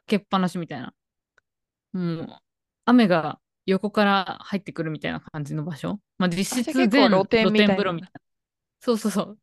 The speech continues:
Speaker 1: 全露天みたいな感じで。そう、入ったんだけど、まあ、友達も初めて、まあ、ちゃんと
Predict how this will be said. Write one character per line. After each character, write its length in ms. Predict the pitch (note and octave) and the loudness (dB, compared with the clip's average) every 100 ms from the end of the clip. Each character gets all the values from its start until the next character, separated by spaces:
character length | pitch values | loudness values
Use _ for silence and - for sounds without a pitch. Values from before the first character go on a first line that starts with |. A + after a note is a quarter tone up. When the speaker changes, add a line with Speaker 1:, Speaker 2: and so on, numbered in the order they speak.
| _ | _
Speaker 1:
全 200 | B3 C4+ | -2 0
露 100 | F3 | -2
天 240 | E3+ F#3+ F3 | -4 -4 -6
み 80 | |
た 100 | E3 | -6
い 40 | E3 | -8
な 80 | F3 | -8
感 320 | - A3+ G3 | -6 -4 -2
じ 80 | F#3 | -2
で。 200 | E3+ G3+ _ _ _ _ _ _ _ | -6 -10 _ _ _ _ _ _ _
そ 180 | - E3+ | -8 -6
う、 40 | - | -4
入 140 | A3 | -6
っ 40 | |
た 100 | - | -4
ん 60 | E3+ | -6
だ 60 | E3 | -6
け 120 | E3 | -6
ど、 220 | E3 E3 | -6 -4
ま 60 | F#3 | -6
あ、 60 | |
友 240 | G3+ A#3 B3 | -2 0 2
達 240 | C4 C4+ | 0 -2
も 260 | C4 B3 F#3+ | -2 0 -2
初 320 | - G3 A3+ | -4 -4 -2
め 140 | C4 | -2
て、 320 | G#3+ D#3+ - _ _ _ _ _ _ _ _ _ _ _ _ _ _ _ _ _ _ | -4 -8 -10 _ _ _ _ _ _ _ _ _ _ _ _ _ _ _ _ _ _
ま 140 | F#3+ F3+ | -10 -10
あ、 60 | - _ _ _ _ | -10 _ _ _ _
ち 80 | - | -2
ゃ 60 | B3 | -2
ん 100 | A#3 | 0
と 420 | A#3 A3+ G#3+ - | 2 0 0 -8